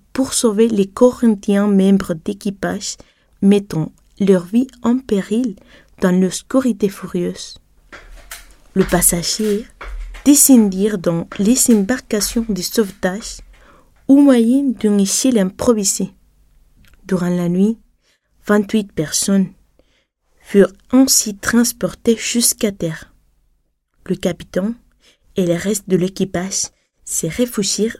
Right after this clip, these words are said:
dans la proue de Boris Cheboldev, un pétrolier de treize mille tonnes, jusqu'à ce que les marins des Cameillés fallait chercher au lever du jour. Durant l'hiver,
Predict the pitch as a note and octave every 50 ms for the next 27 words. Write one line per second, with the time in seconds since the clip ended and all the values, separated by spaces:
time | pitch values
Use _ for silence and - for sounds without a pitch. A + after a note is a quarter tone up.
0 | _ _ - - E3 E3 E3+ E3 D#3+ - _ - - C4+ D4+ - - - _ -
1 | G3 G3 - _ - - B3+ C#4 C4 A#3+ A#3 - - - - A3+ G#3 G3+ G3 F#3
2 | E3 D#3+ F3+ E3+ F3+ F#3+ - - _ _ _ _ _ _ _ _ _ _ _ _
3 | _ _ - E3+ E3+ E3+ D#3+ - G#3 A#3 A3+ - - - G3+ F#3 D#3+ D#3 F3+ A#3
4 | D4+ - _ _ - _ _ _ - F3 E3 - - - - - A#3+ A#3+ A3 -
5 | G3+ G3+ G3 G3 F3+ E3+ - _ - F#3+ F#3+ G3 G3 G3 - _ _ _ _ _
6 | _ _ _ _ - - - A3+ G#3 - - - - A3+ G3+ G3 - - A#3 A3+
7 | G3+ - G3+ F#3+ G3 A#3 C4 C4 B3+ A3 G3 G3+ G#3 A3 A3 G#3 F#3 F#3 F3 -
8 | - F3 E3+ F3 G3 A3 A#3+ A#3+ G3+ F#3+ - - _ _ _ _ _ _ _ _
9 | _ _ _ - - F#3+ F3+ F#3 G3 G3+ G#3 B3+ C4 - - - A3 G3 G3 -
10 | - - A#3 A3+ G#3+ F#3+ F3+ F3 F#3+ F#3 F3+ - F#3+ F#3 - F3+ E3 - F3+ F3
11 | F3+ F#3 _ - _ _ _ _ _ _ _ _ _ _ _ _ _ _ _ _
12 | _ _ _ _ _ _ _ _ - F3+ G3+ F#3+ F3+ F3+ F3+ F3+ F3+ F3 F3 E3+
13 | D3+ F3 F#3+ G#3 G#3 G3 G3